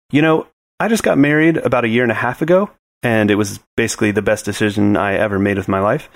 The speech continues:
And you know how the best engagement stories are the ones that are the most intricate? Okay, here's what you're gonna do.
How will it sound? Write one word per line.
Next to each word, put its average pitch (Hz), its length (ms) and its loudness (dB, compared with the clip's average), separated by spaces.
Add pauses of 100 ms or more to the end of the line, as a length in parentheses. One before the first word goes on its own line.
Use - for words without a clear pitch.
(460)
And 131 100 4
you 135 60 4
know 151 180 4
how 151 460 0
the 123 160 -4
best 120 400 -4
engagement 123 420 0
stories 175 480 0
are 113 600 0
the 117 100 -2
ones 123 240 0
that 117 120 2
are 113 60 2
the 107 80 0
most 107 460 -2 (120)
intricate? 202 500 -2 (480)
Okay, 127 180 -2
here's 131 180 -2
what 135 140 -2
you're 135 60 0
gonna 127 160 2
do. 92 160 0